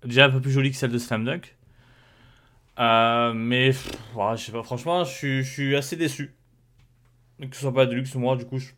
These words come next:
je pense même pas la choper. Euh, parce que je sais qu'autour de moi, il y a des gens qui vont l'acheter, donc, euh, je pourrais, euh, piquer leur tome pour les lire. Euh, mais c'est dommage, j'aurais bien aimé l'acheter. Et franchement, une Deluxe, ça m'aurait fait craquer.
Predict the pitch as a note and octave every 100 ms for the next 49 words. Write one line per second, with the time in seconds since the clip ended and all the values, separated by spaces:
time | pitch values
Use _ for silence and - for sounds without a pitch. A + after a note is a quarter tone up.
0 | _ _ _ - A#2 - G#2+ - G#2 B2+
1 | A#2+ A#2+ - - G#2 _ _ _ - -
2 | - _ - G#2 G2+ G#2+ - - B2 A#2+
3 | B2 A#2 A2 A#2+ G#2 G#2+ A#2+ A#2 G#2 G#2+
4 | - A#2 G2+ G#2+ G2+ G#2 - - G#2+ G2
5 | F2 D#2+ - _ _ - B2 A2 A2 A#2+
6 | A#2+ G#2+ G#2+ D3 - _ _ _ _ _
7 | - _ _ _ A#2+ C3 C3 B2+ C3 C3+
8 | C3 C3+ C#3+ F3 C#3+ C3+ A#2+ C3+ E3 D#3+
9 | C#3 C3 D3+ D#3 - G#2+ A2 A2+ B2+ B2
10 | D#3 A#2+ A2+ - C3 A2+ - C3 B2 B2